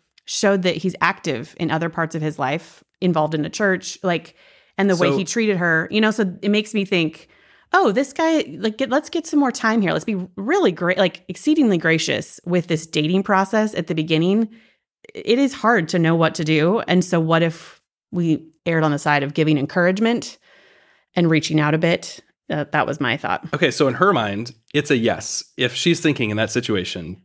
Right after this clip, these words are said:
Speaker 2: "If he asked me out, I'd say yes."
Speaker 1: Yeah.
Speaker 2: That's her thought, right?
Speaker 1: Yeah.
Speaker 2: So I say, tell him that. Make sure he knows that.
Speaker 1: Yeah.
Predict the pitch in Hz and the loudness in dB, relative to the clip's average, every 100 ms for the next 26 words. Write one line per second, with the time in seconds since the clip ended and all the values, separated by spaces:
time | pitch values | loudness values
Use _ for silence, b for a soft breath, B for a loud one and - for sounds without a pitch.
0 | - 123 151 156 151 160 120 101 - 113 | -12 -6 0 0 0 -2 0 0 0 -4
1 | - 110 98 - 349 120 - 127 104 - | -2 -4 -4 -2 0 0 0 0 0 0
2 | - 185 156 B B B - 143 131 139 | 2 2 0 B B B -2 0 4 2
3 | 143 120 98 104 - _ _ - 175 151 | 2 0 0 -2 -8 _ _ 0 0 2
4 | 104 92 - 127 151 143 135 135 156 123 | -2 -6 -6 -4 -2 -2 0 2 2 0
5 | 92 - 180 156 | -8 -6 0 0